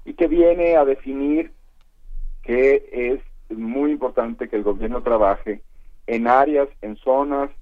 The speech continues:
en colonias, en barrios, en ciudades, en poblaciones, en donde por las circunstancias de marginación,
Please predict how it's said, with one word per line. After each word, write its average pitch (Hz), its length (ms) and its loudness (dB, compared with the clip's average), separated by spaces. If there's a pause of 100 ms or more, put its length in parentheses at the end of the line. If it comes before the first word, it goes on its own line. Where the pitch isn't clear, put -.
en 90 560 -10
colonias, 135 760 2
en 90 160 -6
barrios, 131 680 4
en 87 140 -14
ciudades, 131 720 2 (520)
en - 140 -14
poblaciones, 147 760 -2 (400)
en 98 220 -8
donde 131 400 0
por 143 340 4
las 156 200 2
circunstancias 151 840 -2 (240)
de 107 100 0
marginación, 113 960 -4